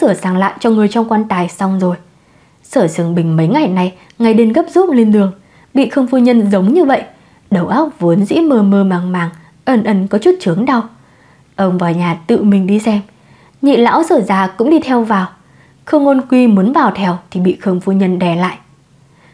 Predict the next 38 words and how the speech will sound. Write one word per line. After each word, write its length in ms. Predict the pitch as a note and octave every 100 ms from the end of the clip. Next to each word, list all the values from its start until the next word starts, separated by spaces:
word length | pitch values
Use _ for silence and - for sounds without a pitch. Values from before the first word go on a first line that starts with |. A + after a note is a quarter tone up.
| _ -
"Chân 240 | A3+ A3
con 160 | A3 G#3+
không 180 | A3
tiện, 200 | A3 B3+ - - _ -
đừng 160 | A3+
đi 120 | A3+
vào, 240 | A#3+ A3 G3 - _ _ -
bên 180 | A#3+ A#3+
trong 200 | C4 A#3+
không 160 | B3
phải 120 | C4 B3
tỷ 220 | A3+ F#3
tỷ 140 | G3+
con." 240 | F#3+ G#3+ A3+ - _ _ _ _ _ _ _ _ _ _ _ -
Khương 220 | - F3+
phu 120 | E3
nhân 280 | E3+ F3+ E3+ -
đau 200 | F3 F3
lòng 240 | E3 F3
nữ 80 | F#3
nhi 280 | D4 D4+ A3
nhà 120 | G3
mình, 200 | F3+ F3+ - - _
sợ 280 | - - -
là 200 | A3 G#3+
còn 260 | G3+ G#3 G#3
ở 60 |
rừng 260 | F#3 G3+ G3
núi 180 | F#3 A3
hoang 200 | D#4 A3+
vắng 320 | F#3 F3+ C#4+
nơi 100 | C4
đất 140 | C4+ D4+
khách 180 | E4 F#4 -
không 200 | G#3+ F#3
thể 100 | F3+
sống 300 | D#3+ E3 G#3+
mồ. 200 | C#4+ F#3